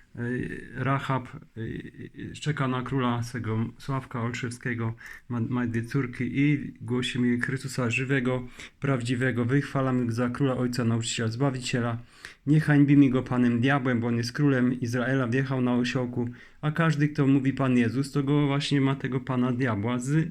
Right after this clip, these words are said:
świata, jest w świecie. No i Chrystus złożył ofiarę. Hiob nie wiedział, że jakiś tam szatan na niego to robi, te zło,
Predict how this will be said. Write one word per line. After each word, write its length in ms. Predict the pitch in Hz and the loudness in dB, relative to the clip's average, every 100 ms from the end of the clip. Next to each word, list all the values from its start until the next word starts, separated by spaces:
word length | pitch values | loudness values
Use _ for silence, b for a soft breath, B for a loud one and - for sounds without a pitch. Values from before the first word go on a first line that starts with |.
| - _ | -8 _
świata, 460 | - 196 175 139 104 | -6 -2 -2 -4 -2
jest 200 | 127 151 | 0 0
w 20 | |
świecie. 400 | - 202 190 - 113 B B B B B _ - | 0 -2 -2 -6 -8 B B B B B _ -6
No 80 | 175 | -2
i 100 | 165 | 0
Chrystus 540 | 156 151 151 143 143 - _ _ _ _ _ _ _ - 135 | 2 2 2 -2 -2 -12 _ _ _ _ _ _ _ -16 -4
złożył 460 | 160 160 151 143 | 2 4 4 2
ofiarę. 420 | 147 156 139 139 | 2 4 4 4
Hiob 360 | 139 151 147 147 139 | 2 4 4 4 2
nie 120 | 143 | 4
wiedział, 280 | 147 147 131 | 4 2 2
że 100 | 135 | 0
jakiś 200 | - - | -2 -2
tam 180 | 135 | -2
szatan 420 | 127 147 135 127 120 | 2 0 0 0 2
na 80 | |
niego 280 | 123 123 120 | 4 2 2
to 120 | 120 | 0
robi, 280 | 123 123 113 | 0 0 0
te 160 | 120 120 | -2 -2
zło, 380 | 120 120 123 | 0 0 -2